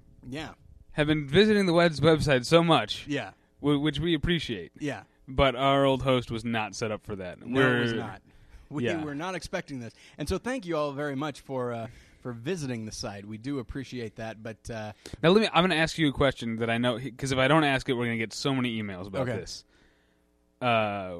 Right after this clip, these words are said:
Speaker 2: once we've switched hosts and everything,
Speaker 1: Yeah.
Speaker 2: is the donate button still gonna work?
Speaker 1: Uh, you know what? Yes. I
Speaker 2: Okay.
Speaker 1: thi-, I'm pretty sure it will.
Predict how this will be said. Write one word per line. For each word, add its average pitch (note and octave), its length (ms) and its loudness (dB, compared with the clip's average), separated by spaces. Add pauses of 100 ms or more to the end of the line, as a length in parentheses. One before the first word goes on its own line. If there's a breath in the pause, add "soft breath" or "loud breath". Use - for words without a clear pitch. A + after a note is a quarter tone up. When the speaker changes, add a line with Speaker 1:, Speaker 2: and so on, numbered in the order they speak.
Speaker 2:
once B2 380 0
we've F#3+ 140 4
switched F#3+ 200 4
hosts F#3 280 6
and A#2 80 -6
everything, G2 380 -10 (100)
Speaker 1:
Yeah. B2+ 200 -6 (220)
Speaker 2:
is B2 140 -4
the C#3 60 -2
donate B2+ 340 4
button G#2 220 -4
still A2 180 -6
gonna G#2 160 -6
work? F2 360 -12 (840)
Speaker 1:
Uh, E3 600 -6
you D3+ 140 -6
know E3+ 140 -4
what? F#3 320 -6 (100)
Yes. D3 960 -12
I B2+ 120 -2
Speaker 2:
Okay. B2+ 220 -2
Speaker 1:
thi-, - 80 -12
I'm C#3 160 -6
pretty F#3+ 340 -10
sure F3 240 -8
it C#3 80 -4
will. A#2+ 380 -10